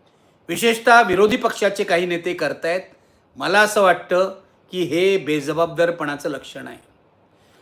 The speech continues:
सैफ अली खानवर हल्ला झाला तर यामध्ये पंतप्रधान नरेंद्र मोदींना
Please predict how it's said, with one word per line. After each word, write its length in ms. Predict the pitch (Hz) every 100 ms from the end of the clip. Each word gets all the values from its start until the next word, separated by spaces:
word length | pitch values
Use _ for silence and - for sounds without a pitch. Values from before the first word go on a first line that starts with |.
| _ _
सैफ 400 | - 240 302 269
अली 160 | 269 277
खानवर 320 | - 247 247
हल्ला 300 | 196 202 226
झाला 440 | 226 180 143 131 139 - _ _
तर 120 | 196 196
यामध्ये 600 | 180 208 226 180 185 202
पंतप्रधान 680 | 185 160 190 185 190 202
नरेंद्र 360 | 175 170 190 202
मोदींना 540 | 170 151 160 156 165